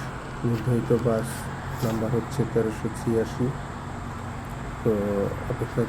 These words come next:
করব, আমাদের বাস আসতে কিছু সময় লাগবে। তো দেখতে পাচ্ছেন, আমাদের বাস already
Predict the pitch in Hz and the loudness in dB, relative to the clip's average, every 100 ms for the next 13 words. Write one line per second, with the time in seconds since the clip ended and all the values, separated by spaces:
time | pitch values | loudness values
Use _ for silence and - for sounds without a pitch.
0 | - 110 107 123 135 110 104 107 104 104 | 2 0 2 4 4 2 0 0 0 0
1 | 117 104 - 110 - - 107 113 - 113 | 0 -2 -2 -4 -4 -4 -6 -6 -6 -8
2 | - - 135 120 110 98 - 151 - - | -8 -4 0 2 2 0 0 -2 -2 -8
3 | - - - - - - - - - - | -10 -10 -10 -10 -8 -10 -10 -10 -10 -10
4 | - - - - - - 110 123 - 131 | -10 -10 -10 -10 -6 -2 2 2 4 4
5 | 127 127 156 147 135 117 123 123 123 120 | 4 2 2 4 4 4 2 4 4 4
6 | 117 - - 127 113 110 110 | 2 -6 -4 -2 0 0 0